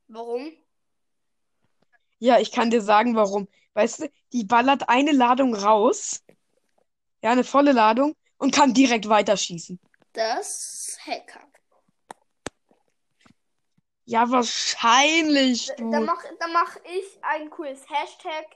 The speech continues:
Speaker 1: Hacker.
Speaker 2: <laughs> Hm, dumm. Weißt du, was halt auch doof ist?
Speaker 1: Was?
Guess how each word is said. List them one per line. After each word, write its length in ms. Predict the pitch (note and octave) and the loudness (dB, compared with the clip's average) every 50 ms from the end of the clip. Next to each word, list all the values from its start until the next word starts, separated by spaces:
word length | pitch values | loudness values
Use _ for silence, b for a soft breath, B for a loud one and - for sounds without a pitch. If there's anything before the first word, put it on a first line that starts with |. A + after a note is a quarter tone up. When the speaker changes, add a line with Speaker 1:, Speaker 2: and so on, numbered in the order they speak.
| _ _ _ | _ _ _
Speaker 1:
Hacker. 580 | - C#4 C4 C4 C4 _ C4+ A#3 G3 - E3+ _ _ _ _ _ _ _ _ _ _ _ _ _ _ _ _ _ _ _ _ _ _ _ _ _ _ _ _ _ _ _ _ _ | -16 -16 -16 -16 -16 _ -18 -18 -18 -18 -20 _ _ _ _ _ _ _ _ _ _ _ _ _ _ _ _ _ _ _ _ _ _ _ _ _ _ _ _ _ _ _ _ _
Speaker 2:
<laughs> 540 | - C4+ C4+ - F4+ G4 F#4 F4 E4+ D#4+ D#4 - _ _ _ _ _ _ _ _ _ _ _ _ _ _ _ _ - | -4 -4 0 2 2 2 2 0 -4 -8 -12 -16 _ _ _ _ _ _ _ _ _ _ _ _ _ _ _ _ 2
Hm, 680 | F#4+ F#4 D#4+ C#4+ C#4 C4+ C4+ C4+ C4+ C4+ C4+ C#4 B3 - | 4 6 6 6 6 6 6 6 6 4 4 2 0 -2
dumm. 300 | - G3 F#3+ F#3+ G3 G3 _ _ _ B B B B B B B B B _ - - - _ _ _ _ _ _ B B B B B B B - | -4 -4 -4 -4 -6 -10 _ _ _ B B B B B B B B B _ -20 -20 -20 _ _ _ _ _ _ B B B B B B B 0
Weißt 200 | A#3 D4 D#4 - | 0 0 0 2
du, 60 | D#4+ | 0
was 140 | E4 D4+ D4 | 0 2 2
halt 180 | D#4+ C#4+ C4 | 2 2 2
auch 140 | - D4 - | 0 0 -2
doof 380 | - - C4 C4+ C#4+ C#4+ C4+ - | -2 -2 0 0 0 0 -2 -4
ist? 380 | G#3+ G#3+ B3+ D4 C#4+ - - A#3 | -2 0 0 -2 -2 -6 -10 -8
Speaker 1:
Was? 180 | A#3+ B3+ D4+ | -8 -8 -8